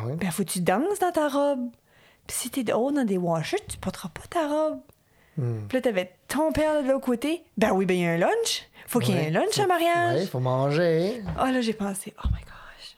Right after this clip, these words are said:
Speaker 1: Hey, c'était, c'était hectique, là, vraiment, dealer avec ça, là, c'était
Speaker 2: Fait t'avais les deux côtés qui donnaient leur façon,
Speaker 1: Ouais.
Speaker 2: puis notre façon pour passer.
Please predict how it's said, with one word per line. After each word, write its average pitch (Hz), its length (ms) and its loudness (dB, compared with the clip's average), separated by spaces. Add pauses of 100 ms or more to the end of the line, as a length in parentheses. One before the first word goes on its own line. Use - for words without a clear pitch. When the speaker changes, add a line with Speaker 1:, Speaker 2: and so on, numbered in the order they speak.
(100)
Speaker 1:
Hey, 131 160 0
c'était, 147 480 -2
c'était 180 300 -2
hectique, 156 600 -2
là, 147 120 -2
vraiment, 135 300 0
dealer 131 360 -2
avec 135 320 -4
ça, 135 240 -2
là, 101 160 -2
c'était 131 480 -6
Speaker 2:
Fait 240 160 -4
t'avais 202 220 -2
les 185 140 -4
deux 226 220 0
côtés 349 400 -2
qui 320 120 -2
donnaient 226 260 2
leur 214 260 2
façon, 254 480 0 (500)
Speaker 1:
Ouais. 156 300 -2
Speaker 2:
puis 226 140 -4
notre 214 200 -4
façon 208 320 -10
pour 202 120 -12
passer. - 380 -10